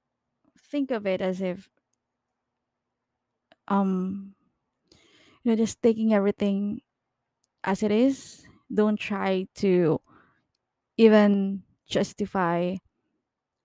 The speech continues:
the issue, why it happened, and even maybe <laughs> making yourself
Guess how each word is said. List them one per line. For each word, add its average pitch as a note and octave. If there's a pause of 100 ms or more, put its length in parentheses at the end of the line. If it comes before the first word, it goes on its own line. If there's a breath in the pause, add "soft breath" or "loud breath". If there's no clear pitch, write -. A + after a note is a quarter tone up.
(400)
the G3+
issue, F#3+
why F3
it E3
happened, F#3+ (680)
and -
even G#3
maybe G3 (400)
<laughs> -
making B3+
yourself F#3+